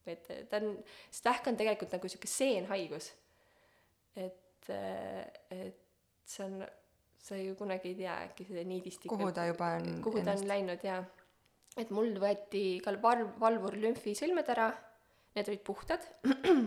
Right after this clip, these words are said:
Speaker 1: <clears throat> mis on väga hea. Aga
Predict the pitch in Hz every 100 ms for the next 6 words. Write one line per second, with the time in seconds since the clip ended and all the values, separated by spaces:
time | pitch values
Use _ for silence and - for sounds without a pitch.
0 | 196 - _ _ _ _ - - 220 -
1 | 190 202 196 196 196 196 - - - -
2 | - - - - _ _ _ _ _ _
3 | _ - 196 190